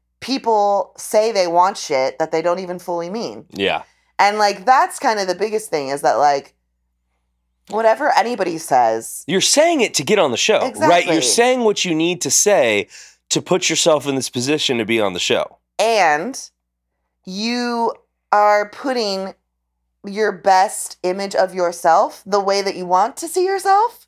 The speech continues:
Speaker 2: Yes.
Speaker 1: That's what you're putting forward.
Speaker 2: Yeah, that's a good
Speaker 1: You're,
Speaker 2: point.
Speaker 1: like, it's an aspirational version of you that people are always putting forth when they s-, apply to things like this.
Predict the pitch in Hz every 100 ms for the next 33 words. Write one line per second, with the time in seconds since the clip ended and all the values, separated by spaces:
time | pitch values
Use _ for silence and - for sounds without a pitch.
0 | - 117 95 - 170 185 285 320 - 214
1 | 180 175 190 160 156 196 135 101 85 90
2 | 95 90 104 117 226 220 214 233 226 185
3 | 214 262 - 262 220 226 240 202 190 175
4 | 185 160 156 151 113 101 - 170 - 190
5 | 180 170 165 156 156 151 - 165 156 147
6 | - 143 117 98 - 147 147 143 143 135
7 | 135 - 95 139 127 127 123 107 113 107
8 | - -